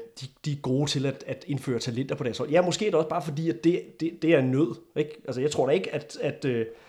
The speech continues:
nu kan man sige, T T H Holstebro, de har så den konstellation, at de gerne vil, vil satse på de unge, men jeg tror da ikke, for eksempel i, i Viborg H K, øh, f-, som har amb-, store ambitioner, altså, som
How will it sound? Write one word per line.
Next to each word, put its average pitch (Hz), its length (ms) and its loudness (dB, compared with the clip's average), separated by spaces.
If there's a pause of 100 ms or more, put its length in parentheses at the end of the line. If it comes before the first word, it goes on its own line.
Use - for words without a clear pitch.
(880)
nu - 80 -4
kan 143 80 -4
man 135 120 0
sige, 139 180 0
T 139 160 0
T - 40 -2
H 139 60 2
Holstebro, 139 560 4
de 147 120 -6
har 143 120 0
så 131 100 -2
den 143 220 -4 (140)
konstellation, 135 540 -2
at 127 80 -10
de 139 60 -12
gerne 147 240 -2
vil, 143 180 -4
vil 127 80 -6
satse - 300 -2
på 135 100 -4
de 113 140 -2
unge, 135 160 -2
men 120 100 -6
jeg 127 100 -4
tror 123 140 -2
da 120 60 -4
ikke, 156 100 -4
for 175 80 0
eksempel 170 300 2
i, 139 100 -2 (100)
i 147 120 -4
Viborg 123 360 -2
H 175 180 6
K, - 280 2 (460)
øh, 113 280 0
f-, - 180 -18 (220)
som 123 240 0
har 120 260 -4
amb-, - 280 -14
store 139 220 0
ambitioner, 131 400 -2
altså, 120 400 -4
som 120 180 -12